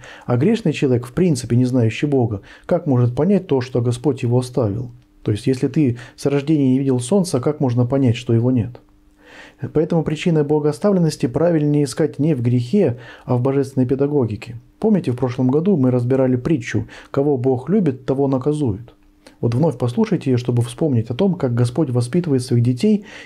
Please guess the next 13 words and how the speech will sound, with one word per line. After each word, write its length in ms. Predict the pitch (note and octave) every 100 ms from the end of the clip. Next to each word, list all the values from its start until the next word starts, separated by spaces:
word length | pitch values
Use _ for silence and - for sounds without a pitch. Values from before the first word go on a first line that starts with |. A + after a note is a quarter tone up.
| -
и 60 |
ведёт 380 | B2+ B2 F3+ F3+
их 60 | C#3+
к 40 |
духовному 520 | C3+ C#3 C#3+ B2 A#2+
совершенству. 680 | A#2+ C#3 D3+ - B2+ - -
Что 220 | - A3
же 100 | E3
через 240 | C#3 C3+ B2+
этот 200 | B2+ A#2+
горький 380 | C3 C3 A#2+ B2
опыт 300 | C#3 C3 A#2
богооставленности 920 | B2+ B2+ B2 G3 G3 F3+ D#3+ F3